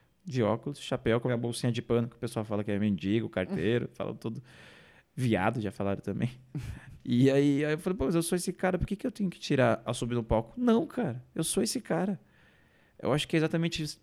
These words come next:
pegar o que você é na vida e colocar no palco, pras pessoas conhecerem você no palco. Porque senão, também rola a pessoa, tipo, tipo assim, "Ah, eu vi o show dele, mas ele não é assim."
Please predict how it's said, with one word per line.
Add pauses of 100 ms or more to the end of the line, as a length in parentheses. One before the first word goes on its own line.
(120)
pegar
o
que
você
é
na
vida (420)
e
colocar
no
palco, (320)
pras
pessoas
conhecerem
você (140)
no
palco. (460)
Porque
senão, (500)
também
rola
a
pessoa,
tipo,
tipo
assim, (480)
"Ah,
eu
vi
o
show
dele,
mas
ele
não
é
assim."